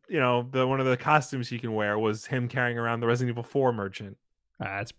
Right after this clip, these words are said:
Speaker 2: imagine, well, that would, okay, so that'd be like, you would have all of his inventory at all times.
Speaker 1: Yes.
Speaker 2: That's, uh, really cool. That'd be, like, a cool unlock.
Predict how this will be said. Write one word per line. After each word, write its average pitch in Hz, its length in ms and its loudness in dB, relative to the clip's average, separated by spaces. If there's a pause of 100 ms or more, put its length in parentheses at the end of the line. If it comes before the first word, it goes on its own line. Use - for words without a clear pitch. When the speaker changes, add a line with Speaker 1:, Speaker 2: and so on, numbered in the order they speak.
Speaker 2:
imagine, 160 840 4
well, 196 220 6
that 165 280 4
would, 214 220 4
okay, 156 480 4
so 165 180 4
that'd 196 280 4
be 233 120 4
like, 165 480 4 (100)
you 170 200 4
would 208 100 6
have 170 340 4 (180)
all 151 300 8
of 139 120 2
his 139 160 2
inventory 123 680 0
at 117 160 2
all 113 200 4
times. 101 580 -8
Speaker 1:
Yes. - 520 0 (120)
Speaker 2:
That's, 143 580 4
uh, 123 200 2 (100)
really 120 480 -2
cool. - 300 -8
That'd 151 220 4
be, 160 60 6
like, 151 160 6
a 143 60 0
cool 135 340 4
unlock. 110 600 -2